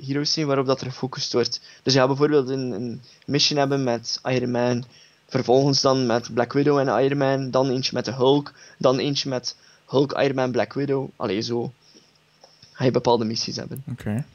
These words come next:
Speaker 1: Eh, en dan zijn er ook missies waarin dat er geen restricties zijn qua heroes. En die kan je dan altijd online spelen. Er zijn bepaalde story missions dat je online zou kunnen spelen, maar ook bepaalde story missions dat je enkel alleen gaat kunnen spelen. Ehm,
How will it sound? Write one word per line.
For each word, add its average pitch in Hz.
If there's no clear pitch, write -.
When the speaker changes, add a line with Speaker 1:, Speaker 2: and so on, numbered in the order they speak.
Speaker 1:
Eh, 127
en 139
dan 131
zijn 139
er 135
ook 151
missies 156
waarin 143
dat 131
er 104
geen 156
restricties -
zijn 180
qua 147
heroes. 185
En 139
die 151
kan 156
je 143
dan 131
altijd 135
online 117
spelen. 107
Er 139
zijn 147
bepaalde 147
story 147
missions 147
dat 131
je 117
online 117
zou 170
kunnen 170
spelen, 175
maar 131
ook 139
bepaalde 131
story 135
missions 135
dat 117
je 107
enkel 135
alleen 117
gaat 110
kunnen -
spelen. -
Ehm, 127